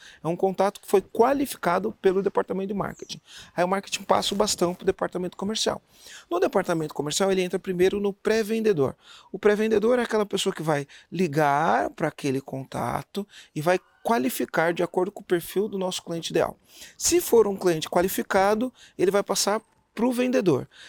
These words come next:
Se não for um cliente qualificado, ele coloca num funil de nutrição. O ponto aqui não é como funciona o nosso marketing. O ponto aqui são os rituais. Quando um pré-vendedor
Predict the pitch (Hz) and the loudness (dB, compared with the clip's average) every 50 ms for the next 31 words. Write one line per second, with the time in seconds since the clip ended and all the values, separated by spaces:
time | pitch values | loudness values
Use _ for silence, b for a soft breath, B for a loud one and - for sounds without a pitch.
0 | B B - 269 277 302 285 - - 208 190 190 185 - 185 170 160 160 - - | B B -6 -4 -2 -2 -2 0 2 2 2 0 -2 -2 -2 -2 -2 -2 -2 -2
1 | 185 202 202 - 262 - - 190 180 190 190 220 - b b b b b b 180 | -2 -2 -2 -4 -4 -2 0 0 0 0 -2 -4 -8 b b b b b b 0
2 | 185 - - 190 175 175 170 - 180 185 190 190 - - 208 190 175 170 170 156 | 0 0 0 0 0 0 0 -2 -4 -4 -4 -6 -6 -6 -6 -6 -4 -4 -4 -4
3 | 175 170 175 - - 208 202 - - - 104 - - B B B B B 185 - | -6 -6 -6 -4 -4 -2 -2 -2 -2 -2 -4 -6 -10 B B B B B -6 -2
4 | - 294 311 294 - 202 185 - - 226 208 208 196 190 202 214 - - 233 233 | 0 0 0 0 0 -2 -2 -2 -4 -4 -2 -2 0 0 0 -2 -2 -2 -4 -4
5 | 220 - 247 233 220 - - 190 190 190 196 196 196 - - 220 196 147 98 - | -4 -6 -6 -6 -4 -4 -2 -2 -2 -2 -4 -4 -4 -4 -4 -4 -4 -4 -4 -6
6 | - - - - - - - _ _ _ - - 170 185 - 175 - 190 185 - | -8 -14 -16 -16 -18 -20 -20 _ _ _ -4 -2 -2 0 0 -2 -4 -4 -2 -2
7 | 190 180 180 170 - - 220 - - 196 160 - - - - - - _ B B | -2 -2 -2 -4 -4 -6 -6 -6 -6 -6 -6 -6 -6 -6 -6 -8 -8 _ B B
8 | B B B B B B B - 294 359 392 370 330 311 285 262 277 294 - - | B B B B B B B 0 0 0 2 2 2 2 2 2 0 -2 -2 0
9 | - 185 185 180 165 160 175 170 175 190 196 165 156 139 135 143 151 | 2 2 4 2 2 0 -2 0 2 2 2 4 4 2 2 2 0